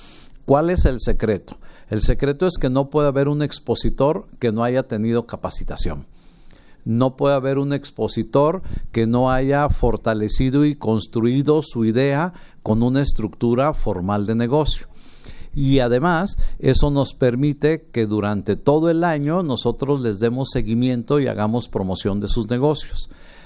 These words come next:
Garantizamos casi, casi a todos el éxito si nos siguen la corriente, por supuesto,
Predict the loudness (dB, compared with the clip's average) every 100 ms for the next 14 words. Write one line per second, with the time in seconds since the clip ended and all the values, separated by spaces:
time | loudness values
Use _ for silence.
0 | -20 -6 -2 0 0 -2 -2 0 2 2
1 | 0 0 0 0 0 0 -2 0 0 0
2 | 0 0 2 0 -2 -6 -2 2 2 0
3 | 0 0 2 0 0 -2 -2 -2 -2 -2
4 | 0 0 0 -2 -4 -4 -4 -2 0 0
5 | 0 -2